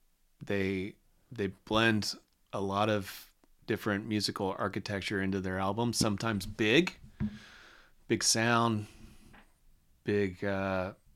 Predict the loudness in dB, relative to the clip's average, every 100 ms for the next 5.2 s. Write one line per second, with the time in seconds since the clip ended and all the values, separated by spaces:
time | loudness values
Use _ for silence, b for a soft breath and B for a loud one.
0 | -20 _ _ _ _ _ _ _ -10 -6
1 | -4 -2 -2 0 6 6 6 4 0 -4
2 | -8 b b b b -8 -4 0 0 0
3 | 0 -2 -2 -6 -2 2 2 0 -6 _
4 | _ _ _ _ -6 -2 0 0 -2 -4
5 | -4 -6